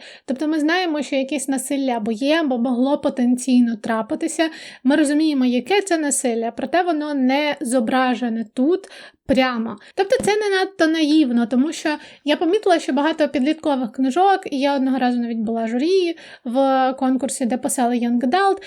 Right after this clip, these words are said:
вони або сприймають підлітків при-, вже прям за дітей, за дітей,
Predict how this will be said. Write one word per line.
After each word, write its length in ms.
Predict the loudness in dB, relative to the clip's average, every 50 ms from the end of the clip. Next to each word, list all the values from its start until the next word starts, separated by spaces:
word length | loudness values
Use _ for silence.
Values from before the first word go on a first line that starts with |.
| -18 -18 -10 -4
вони 360 | 0 0 2 2 2 0 0 -2 -6 -16 -18 -20 -20 -20 -20 _ _ _ _ -16 -16 -16 -16 _ -10 -4
або 460 | -2 0 2 2 4 4 4 4 2
сприймають 680 | 0 -2 -4 -4 -2 0 0 0 0 0 -2 -4 -4 -2
підлітків 540 | -2 0 0 -2 -2 -2 -4 -6 -6 -4
при-, 140 | -2 -4 -2
вже 160 | 0 0 -2
прям 260 | -2 0 0 0 0 0
за 100 | -2 -2
дітей, 320 | -2 -2 -2 -2 -2 -2
за 80 | -2 -2
дітей, 400 | -2 -4 -4 -2 -2 -2 -2